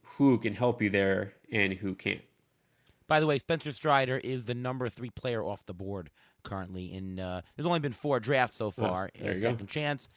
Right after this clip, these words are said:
Speaker 2: n-, obviously number, first pitcher. So yeah, there you go, right, right there. Do, do you worry though that he's gonna be shut down at some point, or at least limited, or, or, or I'd say,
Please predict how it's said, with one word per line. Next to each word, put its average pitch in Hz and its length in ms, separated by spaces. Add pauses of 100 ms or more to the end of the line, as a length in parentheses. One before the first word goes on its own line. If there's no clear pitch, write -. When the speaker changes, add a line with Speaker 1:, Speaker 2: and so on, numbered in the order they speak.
(240)
Speaker 2:
n-, - 160
obviously 98 340
number, 104 280 (100)
first 123 260
pitcher. 147 440 (280)
So 98 200
yeah, 95 240
there 101 160
you 117 80
go, 110 160
right, 110 300
right 110 260
there. 120 180 (180)
Do, 202 120
do - 160
you 240 100
worry 214 280
though 190 200
that 160 160
he's 147 160
gonna 139 160
be 123 100
shut 127 280
down 123 220
at 123 80
some 127 180
point, 123 280
or 110 80
at 113 60
least 117 240
limited, 123 400
or, 113 240 (240)
or, 151 140
or 165 160
I'd 160 140
say, 151 360